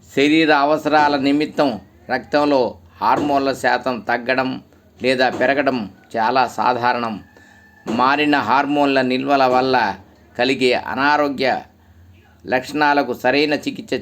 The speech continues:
తీసుకోకపోవడం వల్ల అది హైపోథైరాయిడ్,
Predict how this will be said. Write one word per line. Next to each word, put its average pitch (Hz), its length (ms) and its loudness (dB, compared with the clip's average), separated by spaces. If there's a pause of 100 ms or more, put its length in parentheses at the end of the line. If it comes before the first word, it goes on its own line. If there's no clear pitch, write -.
తీసుకోకపోవడం 120 960 -2
వల్ల 113 460 0 (380)
అది 117 460 0 (640)
హైపోథైరాయిడ్, 147 1000 2